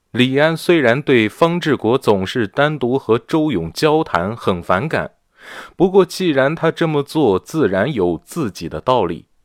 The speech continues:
“不感兴趣？”方志国说道。“不可能吧？”周勇耸了耸肩膀，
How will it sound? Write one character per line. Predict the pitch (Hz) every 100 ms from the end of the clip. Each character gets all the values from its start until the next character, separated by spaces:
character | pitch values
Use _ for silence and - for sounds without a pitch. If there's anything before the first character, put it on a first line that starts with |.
| _ _ _ _ _ _ _ _ _ _ _ _ _ _
“不 | - 101
感 | 80 80
兴 | - 190 123
趣？” | - 78 - _ _ _ _ _ _ _ _
方 | - 147 147
志 | -
国 | 87 87
说 | 87 98 98
道。 | 87 73 _ _ _ _ _ _ _ _ _ _ _ _ _
“不 | - 92
可 | 95
能 | 82 80
吧？” | 98 85 73 _ _ _ _ _ _
周 | - 208 180
勇 | 113 123
耸 | - 123 85
了 | 101
耸 | - 80 78 -
肩 | 135 151 165
膀， | 78 71